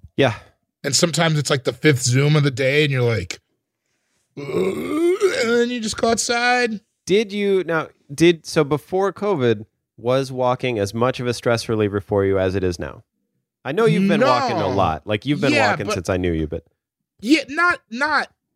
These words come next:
Speaker 2: it wasn't a direct, it wasn't a direct thing.
Speaker 1: Like, now it is. I feel for, like, a lot of
Speaker 2: Like,
Speaker 1: people.
Speaker 2: now I'll be like,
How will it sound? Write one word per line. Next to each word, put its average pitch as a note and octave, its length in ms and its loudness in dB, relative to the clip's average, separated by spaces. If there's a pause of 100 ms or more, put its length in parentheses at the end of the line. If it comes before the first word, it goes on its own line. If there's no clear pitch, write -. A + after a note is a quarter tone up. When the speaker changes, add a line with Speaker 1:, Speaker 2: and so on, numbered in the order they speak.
(100)
Speaker 2:
it A#3 120 0
wasn't A#3+ 540 2 (100)
a F3+ 100 2
direct, E3 880 -2 (100)
it E3 100 0
wasn't G3+ 280 4
a F3 60 2
direct B2+ 600 0
thing. A2+ 300 -2
Speaker 1:
Like, G#2+ 100 -2
now E3 300 -2
it C#3+ 80 0
is. F#2+ 200 -2
I A2 100 -2
feel A2 200 2
for, C#3+ 120 -4
like, A#2+ 140 -2
a A#2 40 -2
lot A#2 200 2
of A2+ 100 -4
Speaker 2:
Like, G#3+ 160 4
Speaker 1:
people. G3+ 120 2
Speaker 2:
now A#3+ 200 2
I'll B3 80 0
be G#3 140 -4
like, F3 320 -2